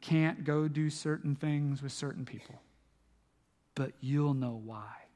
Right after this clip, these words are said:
And God will know why. And that's all that matters. Now, some of you who have a very tender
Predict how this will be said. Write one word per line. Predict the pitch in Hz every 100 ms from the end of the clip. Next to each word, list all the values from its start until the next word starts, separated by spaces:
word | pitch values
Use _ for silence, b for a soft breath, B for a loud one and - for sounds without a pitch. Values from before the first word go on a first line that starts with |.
| _ _ _ _ _ _ _ -
And | 143 120 117
God | 147 143 139 123
will |
know | 123 123 117
why. | 120 117 117 117 - b b b b b -
And | 139
that's | 131 127
all | 131 123
that | -
matters. | 110 104 104 - - _ _ _ _ _ _ _ _ _ _ -
Now, | 139
some | - 156 160
of | 151
you |
who | 147 147
have | 139
a | 135
very | 127 139 143 147 147 143 - -
tender | 160 156 151 156 156